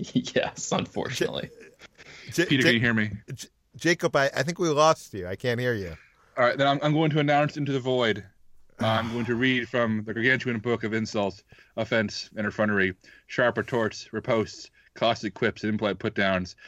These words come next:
Speaker 3: by Louis A. Safian. The only one who's safe today is H T, 'cause she's halfway around the world.
Speaker 2: <laughs>
Speaker 3: This is from page forty-five in the cream puffs section,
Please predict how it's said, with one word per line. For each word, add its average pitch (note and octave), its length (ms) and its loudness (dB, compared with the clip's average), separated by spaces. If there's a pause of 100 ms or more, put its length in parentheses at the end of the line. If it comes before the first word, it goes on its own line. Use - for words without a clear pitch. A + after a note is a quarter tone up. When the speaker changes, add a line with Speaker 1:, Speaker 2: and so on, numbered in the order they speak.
(180)
Speaker 3:
by A2 100 2
Louis G#2+ 380 2
A. G2 140 2
Safian. G2 580 0 (340)
The B2 80 2
only C#3 120 6
one C3 140 4
who's A#2+ 140 2
safe A#2+ 320 0
today A#2+ 400 0
is G#2 100 -4
H A2+ 200 -2
T, A2 320 -2 (300)
'cause G#2+ 120 -10
she's G#2+ 100 -2
halfway A2 300 0
around G#2 220 0
the G#2+ 80 -2
world. G#2+ 280 0
Speaker 2:
<laughs> - 40 -18 (2000)
Speaker 3:
This C3 200 -2
is D3 160 -2 (180)
from D3 260 2
page C3+ 320 0
forty-five C3+ 800 0
in A#2+ 120 -6
the A2+ 60 -6
cream C#3 420 -4
puffs - 340 0
section, G#2 500 -2